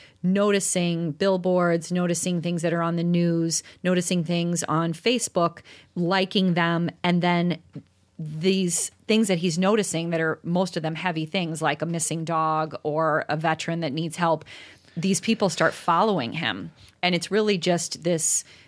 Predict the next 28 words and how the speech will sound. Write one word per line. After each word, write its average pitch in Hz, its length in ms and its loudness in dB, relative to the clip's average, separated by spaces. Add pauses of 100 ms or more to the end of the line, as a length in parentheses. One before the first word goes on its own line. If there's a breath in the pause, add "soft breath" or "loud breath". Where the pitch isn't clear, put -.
(140)
that 160 220 0
feeling 262 440 0
that 156 140 2
we 165 100 -2
get 160 300 -2
when 165 180 -2
we 170 100 -2
want 175 240 0
to 196 60 -2
help 180 320 -2
so - 340 0
many 185 240 0
people, 277 560 -4 (560 loud breath)
and 175 440 0
it, 160 200 -2
like, 156 380 0
it's 156 160 -4
heavy 226 320 0
on 175 140 0
our 160 100 -2
head 185 260 -2
and 170 120 -4
we 160 80 -4
don't 185 280 0
know 190 100 0
what 165 200 0
to - 120 -6
do. 190 420 0